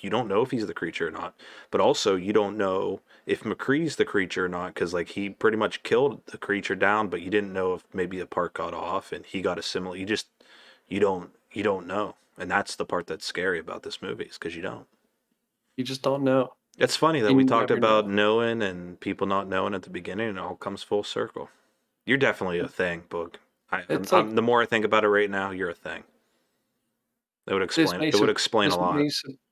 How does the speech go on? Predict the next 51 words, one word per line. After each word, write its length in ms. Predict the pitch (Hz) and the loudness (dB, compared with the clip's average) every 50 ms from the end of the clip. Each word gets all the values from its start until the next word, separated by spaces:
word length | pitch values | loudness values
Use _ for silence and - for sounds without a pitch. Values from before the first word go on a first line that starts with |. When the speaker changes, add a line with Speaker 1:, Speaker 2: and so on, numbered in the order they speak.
| _ _ _ - | _ _ _ -4
Speaker 2:
this 180 | 131 127 - | -4 -2 2
may 120 | 139 135 135 | 4 4 4
surprise 520 | 131 - 117 - - 117 120 120 117 120 | 2 0 -4 -2 -2 0 0 0 0 2
you. 240 | 135 139 147 156 151 _ _ _ _ _ _ _ _ _ _ _ _ _ _ _ _ _ _ _ _ _ _ _ _ _ _ _ - | 2 0 0 -2 -6 _ _ _ _ _ _ _ _ _ _ _ _ _ _ _ _ _ _ _ _ _ _ _ _ _ _ _ -2
Um, 360 | 127 123 120 117 117 117 117 | 0 2 2 2 2 2 2
I'm 160 | 123 123 123 117 | 2 2 4 4
actually 600 | 117 113 113 - - - 127 120 120 117 117 - - | 4 2 2 -2 -2 0 0 2 2 0 -2 -6 -8
a 80 | - 113 | -10 -4
Dracula. 600 | 110 120 110 110 - - - 120 - - - - _ _ - - - | -2 0 0 0 -2 -6 -8 -8 -8 -8 -10 -14 _ _ -12 -10 -10
Speaker 1:
I 80 | - - _ _ - | -10 -10 _ _ -2
fucking 380 | 113 - - - 107 95 92 | -2 -2 0 -2 -4 -4 -4
knew 200 | 92 95 92 87 82 | -4 -4 -4 -4 -6
it. 120 | 82 - - | -10 -4 0
I've 160 | - 101 104 104 | 0 2 2 2
been 80 | 110 107 | 0 0
asking 340 | 107 107 107 - - 117 | 0 0 -2 -4 -4 -6
you 40 | 104 | -4
for 120 | - - 110 | -4 -2 -2
years. 160 | 98 95 90 | -2 -2 -4
I 40 | 87 | -4
said, 280 | - - 95 85 87 - _ _ | -6 -6 -6 -8 -8 -12 _ _
"Boog," 220 | - 113 110 110 104 | 0 0 2 0 0
I 100 | 98 104 | -2 -2
always 280 | 98 98 101 101 90 | 0 0 0 -2 -4
say, 200 | - - 95 85 | -4 -6 -6 -6
I 20 | 80 | -6
say, 160 | - - 87 | -8 -10 -10
"Boog, 380 | 82 82 - 98 104 110 - - - _ - - _ _ | -10 -6 -2 0 0 0 -2 -6 -12 _ -20 -20 _ _
are 60 | 92 95 | -6 -4
you 180 | 107 127 127 | -2 -2 -2
Dracula?" 600 | 107 113 113 113 120 127 127 - 143 143 147 147 - - _ _ | 0 0 2 2 2 0 0 0 0 0 0 -2 -4 -14 _ _
And 160 | - 104 104 | -8 -6 -6
you 80 | 110 113 | -4 -4
said, 320 | 107 - 113 101 101 95 - _ _ _ - | -4 -4 -4 -4 -4 -6 -8 _ _ _ -6
"Oh, 140 | 110 120 110 | -2 0 0
I'd 100 | 101 98 | 0 0
tell 200 | - 117 107 104 | 0 0 0 0
you 140 | 104 98 92 | 0 -2 -4
if 100 | 85 - | -6 -6
I 80 | 90 | -6
was 120 | 87 85 - | -6 -8 -10
a 60 | 87 | -8
Dracula." 420 | - 92 85 82 85 - 90 87 | -8 -6 -6 -6 -6 -6 -6 -4
And 80 | 87 87 | -4 -2
I 80 | 95 104 | -2 0
knew 140 | 113 117 | 0 0
you 160 | 120 117 107 95 | 0 0 -2 -2
were 100 | 90 85 | -4 -6
lying 320 | 85 85 82 85 85 85 | -8 -8 -10 -10 -12 -12
to 140 | - - 85 | -12 -14 -12
me. 200 | 85 80 82 | -12 -14 -16